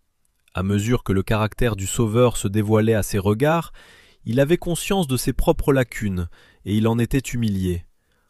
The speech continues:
Jour après jour, son cœur était attiré vers le Christ,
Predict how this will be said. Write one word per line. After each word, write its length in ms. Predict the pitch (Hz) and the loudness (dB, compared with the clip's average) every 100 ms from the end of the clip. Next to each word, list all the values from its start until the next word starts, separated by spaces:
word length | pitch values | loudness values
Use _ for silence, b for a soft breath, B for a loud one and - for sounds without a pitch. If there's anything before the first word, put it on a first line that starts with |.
| _ - | _ -10
Jour 320 | 95 110 98 | -2 0 2
après 260 | - 117 | 0 0
jour, 380 | 110 143 175 - b b b | 2 4 2 0 b b b
son 260 | - 139 131 | -6 -4 -2
cœur 300 | - 185 147 | 2 2 2
était 260 | 127 135 | -2 0
attiré 340 | 139 - 139 143 | -2 -2 0 2
vers 180 | 139 123 | 2 2
le 100 | 120 | 0
Christ, 560 | - 104 - - - | 0 -4 -6 -8 -10